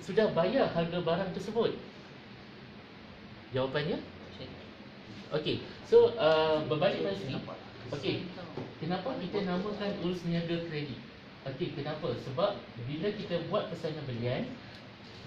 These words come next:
bila penjual terima pesanan belian, confirm, and then barang tu sampai kepada kita, jadi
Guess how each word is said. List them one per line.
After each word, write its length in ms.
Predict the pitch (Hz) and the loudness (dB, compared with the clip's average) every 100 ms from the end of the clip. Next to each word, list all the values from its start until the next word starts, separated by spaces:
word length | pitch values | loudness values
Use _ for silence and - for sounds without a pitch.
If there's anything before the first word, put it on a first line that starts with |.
| 120 | -6
bila 160 | 156 175 | -4 -4
penjual 320 | 165 156 202 202 | -4 0 2 2
terima 240 | 180 190 208 | 0 -2 -4
pesanan 320 | 185 156 139 | -2 -2 -2
belian, 320 | 120 123 143 - - | -2 0 0 0 0
confirm, 560 | 143 - 165 175 - - - - | 0 0 2 2 0 -6 -12 -6
and 80 | 139 147 | -4 -2
then 160 | 190 147 | -2 0
barang 320 | 156 190 180 104 | 0 -2 -4 -6
tu 20 | |
sampai 420 | - 143 135 135 - | -4 -4 0 0 0
kepada 320 | - 151 143 | -4 -4 -2
kita, 340 | 143 - - 131 - - - - - - - - - - 127 | -4 -4 -2 -2 -2 -6 -14 -14 -16 -16 -14 -14 -12 -8 -4
jadi 220 | 147 | -2